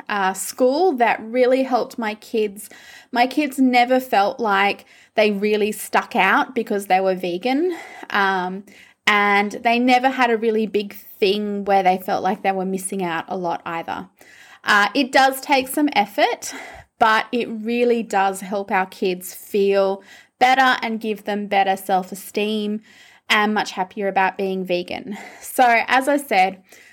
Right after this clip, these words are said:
really focus on their lunch boxes and make sure that they're having similar lunch boxes to their friends. Uh, if you can't do that, just make their lunch boxes super cool. Um,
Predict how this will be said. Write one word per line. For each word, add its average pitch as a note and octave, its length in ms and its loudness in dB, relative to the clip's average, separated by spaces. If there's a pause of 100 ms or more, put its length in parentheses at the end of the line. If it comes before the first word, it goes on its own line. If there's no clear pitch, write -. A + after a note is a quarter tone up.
(200)
really C#4 600 2
focus B3 440 0
on A3+ 140 0
their G3 160 0
lunch G3+ 340 0
boxes D4 560 0
and A3 180 0
make A3+ 220 0
sure A3 380 0
that G#3 200 0
they're G3 140 2
having A#3 460 2
similar A3 400 0
lunch G3+ 400 0
boxes B3+ 400 -2
to - 120 -4
their F#3+ 200 0
friends. A#3+ 640 -2 (320)
Uh, G3+ 320 2
if A3 160 -8
you A3 80 -8
can't A3+ 300 -2
do A3+ 160 -6
that, E4 300 2 (440)
just - 200 -8
make G3 180 0
their A3+ 120 2
lunch A3+ 240 0
boxes C#4+ 400 -2
super D#4 220 -2
cool. D#4+ 440 4 (360)
Um, G#3 480 0